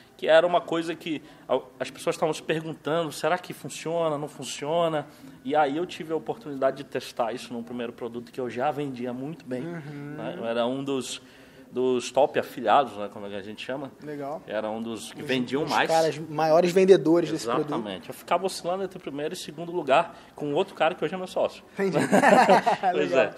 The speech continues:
Speaker 1: E começou junto comigo também. E aí... Eu tive essa oportunidade de gerenciar aquele produto. Aí a gente conseguiu,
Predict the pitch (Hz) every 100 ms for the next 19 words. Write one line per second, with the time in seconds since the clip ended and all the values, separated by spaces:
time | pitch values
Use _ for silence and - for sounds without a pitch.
0 | - - 123 - 151 151 160 156 196 -
1 | 190 143 165 202 165 131 135 - - -
2 | - _ - - - 131 131 120 120 139
3 | 156 165 160 131 127 - - - 123 127
4 | 160 170 180 160 - 135 147 139 151 147
5 | - 139 151 156 113 92 143 165 190 -
6 | 202 - 196 139 262